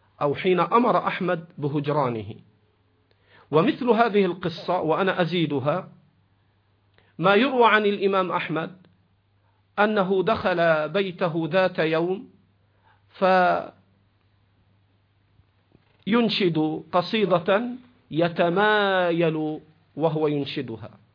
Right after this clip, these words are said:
فقال الشيخ ربيع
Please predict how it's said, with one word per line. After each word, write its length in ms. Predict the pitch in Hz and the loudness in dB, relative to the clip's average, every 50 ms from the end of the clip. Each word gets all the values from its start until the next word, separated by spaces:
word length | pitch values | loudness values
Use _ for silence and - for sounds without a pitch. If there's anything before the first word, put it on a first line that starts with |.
| _ _ _ _ _ _ _ _ _ _ _ _ _ _ _ _ _ _ _ _ _ _ _ _ | _ _ _ _ _ _ _ _ _ _ _ _ _ _ _ _ _ _ _ _ _ _ _ _
فقال 720 | - - 135 139 185 185 175 151 151 147 151 151 - - - - _ _ _ _ _ _ _ _ _ _ _ _ _ _ | -10 -8 -2 2 4 4 4 4 4 2 2 2 0 -4 -10 -18 _ _ _ _ _ _ _ _ _ _ _ _ _ _
الشيخ 320 | - - - 139 - - | -12 -8 -6 -6 -2 0
ربيع 480 | 139 139 135 151 175 165 156 151 151 | 2 2 2 2 2 2 0 0 -2